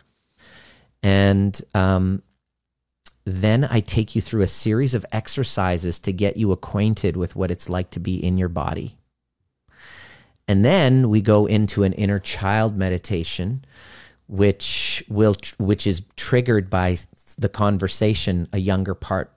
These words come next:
that you probably didn't remember. You might say, "I don't remember anything." Well, it'll come up in the conversation.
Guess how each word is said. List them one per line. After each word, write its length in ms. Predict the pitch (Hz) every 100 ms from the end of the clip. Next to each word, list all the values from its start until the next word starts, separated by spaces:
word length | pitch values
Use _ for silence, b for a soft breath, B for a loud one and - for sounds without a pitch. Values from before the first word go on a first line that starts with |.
| _
that 140 | 95 101
you 80 |
probably 460 | 90 - 117 104 98
didn't 260 | 90 90 -
remember. 380 | 87 82 87
You 120 | 101 92
might 180 | 92
say, 100 | -
"I 180 | - 135
don't 200 | 156 160
remember 340 | 143 147 151 147
anything." 460 | 151 143 113 90
Well, 240 | 92 95 -
it'll 180 | 95 95
come 220 | - 95
up 160 | 87
in 80 | 95
the 80 | 87
conversation. 720 | - 80 85 - 80 - -